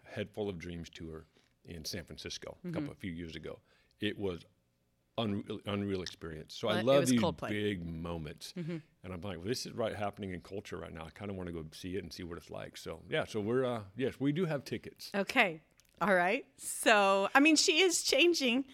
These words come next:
Speaker 2: <clears throat> the world around her. I can admit to that. Like, you know, we see her, she's changing N F L.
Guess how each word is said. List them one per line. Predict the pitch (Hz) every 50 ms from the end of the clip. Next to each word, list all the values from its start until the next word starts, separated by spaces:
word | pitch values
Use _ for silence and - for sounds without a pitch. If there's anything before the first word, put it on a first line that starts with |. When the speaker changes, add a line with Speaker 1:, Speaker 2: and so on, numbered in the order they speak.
| - -
Speaker 2:
<clears throat> | - - - - - 73 - -
the | 190 185 185 233 254 247
world | 247 240 226 214 214 190
around | 196 175 160 143 139 147 -
her. | - 156 196 247 - - _ -
I | 202
can | 196 254 240
admit | 269 262 175 151 151 -
to | - 175
that. | 147 139 143 165 185 - _ -
Like, | 190 156 170 - -
you | 269 240
know, | 202 156 165 185 233 -
we | - - 175 175 175 165
see | 156 - - 175 170 170 151
her, | 160 170 160 147 147 151
she's | 151 - - 180 160 -
changing | - 180 165 165 156 160 160 156 -
N | - 165 160
F | 160 - - 165
L. | 143 147 - 277